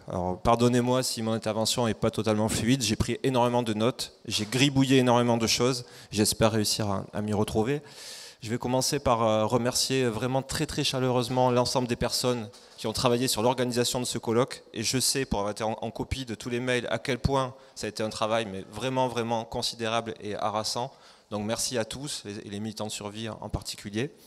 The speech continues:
Merci à la F I D H et la L D H pour, pour le soutien. Merci à, à tous les intervenants et toutes les personnes dans le public qui ont vraiment contribué à un colloque d'une excellente tenue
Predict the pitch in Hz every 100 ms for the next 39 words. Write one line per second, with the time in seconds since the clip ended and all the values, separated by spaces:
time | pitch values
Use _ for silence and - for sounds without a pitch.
0 | - - - - - 113 - 143 127 127
1 | 127 127 127 - 110 110 107 117 - -
2 | 104 101 - 107 - 104 - 156 151 107
3 | 110 - 139 120 104 104 - - 135 127
4 | 120 120 117 120 127 127 113 101 98 71
5 | - _ _ - - 127 120 - 123 117
6 | - 110 123 160 - - _ _ - 113
7 | 110 127 143 135 - 123 123 135 131 104
8 | 101 104 - - - - - - _ -
9 | 120 131 131 123 113 120 131 139 127 131
10 | - - 127 127 135 -